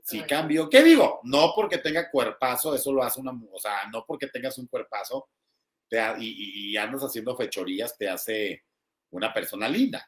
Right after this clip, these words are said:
Speaker 1: La verdad es que no. Pero, pues, le anda pregonando en todas sus redes sociales que está flaca, que el gym, que la pompa. ¿Y de qué sirve? ¿De qué sirve tener la pompa dura, el abdomen plano? A ver, envidioso.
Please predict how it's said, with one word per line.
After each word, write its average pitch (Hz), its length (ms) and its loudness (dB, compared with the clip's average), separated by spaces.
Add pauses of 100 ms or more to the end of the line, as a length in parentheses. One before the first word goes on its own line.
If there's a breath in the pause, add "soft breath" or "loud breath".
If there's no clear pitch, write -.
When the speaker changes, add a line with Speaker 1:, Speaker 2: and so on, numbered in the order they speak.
Speaker 1:
La 80 100 -12
verdad 82 200 -8
es 90 100 -12
que 127 140 -10
no. 135 360 -4 (560)
Pero, 190 360 4
pues, 165 160 0
le 135 220 2
anda 165 260 -2
pregonando 147 540 0
en 156 180 -6
todas 214 520 6
sus 208 120 0
redes 175 300 4
sociales 151 580 -2
que - 80 -8
está 113 260 -8
flaca, 160 880 -2 (540)
que 117 160 4
el 101 220 -4
gym, 147 480 -4
que 139 100 -2
la 110 260 -4
pompa. 165 800 0 (380 soft breath)
¿Y 165 80 -6
de 196 140 0
qué 247 140 0
sirve? 208 840 0 (100)
¿De 170 180 -2
qué 277 140 0
sirve 269 280 0
tener 196 280 -8
la 220 200 0
pompa 170 420 2
dura, 123 440 0
el 139 100 2
abdomen 131 480 -4
plano? 110 800 -6 (220)
A 98 100 0
ver, 98 140 -2
envidioso. 101 600 -6